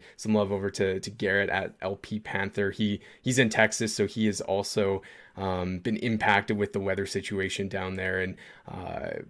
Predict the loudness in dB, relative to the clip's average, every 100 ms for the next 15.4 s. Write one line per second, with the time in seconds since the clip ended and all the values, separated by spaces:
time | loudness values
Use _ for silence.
0 | -16 -6 -4 0 0 0 0 2 4 4
1 | 2 0 -2 _ _ -4 -2 0 0 0
2 | 0 -4 -6 -2 0 0 0 -2 -4 -8
3 | -8 -6 -6 -6 2 4 4 4 0 -2
4 | -4 -4 -6 -6 -4 -4 -4 -4 -4 -4
5 | -8 -20 -20 _ _ -2 4 4 4 0
6 | -10 _ _ -4 -2 0 2 2 2 4
7 | 4 6 2 2 2 2 0 2 2 2
8 | -4 -2 -2 0 0 0 -2 -4 -2 -2
9 | -4 -4 -4 -4 -4 -6 -4 -2 -2 -4
10 | -6 -10 -4 -2 2 2 2 0 2 2
11 | 2 2 0 -2 -4 -2 0 0 -2 -6
12 | -18 -16 4 8 8 6 4 2 2 _
13 | -2 6 6 8 6 6 6 4 2 2
14 | 2 2 4 4 4 2 2 0 0 2
15 | 4 4 2 -2